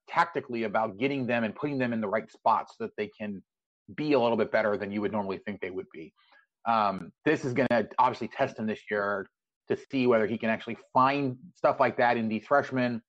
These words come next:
and get lineups that will actually work, or if he's actually able to start developing guys, I think, a little bit better than, than he actually has in the past.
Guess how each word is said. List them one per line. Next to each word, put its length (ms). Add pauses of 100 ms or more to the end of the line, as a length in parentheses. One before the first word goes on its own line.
(380)
and 200
get 180
lineups 380
that 100
will 120
actually 240
work, 300 (100)
or 280
if 160
he's 120
actually 260
able 140
to 80
start 200
developing 440
guys, 280
I 60
think, 200
a 60
little 140
bit 100
better 200
than, 280 (140)
than 120
he 120
actually 340
has 240
in 60
the 60
past. 400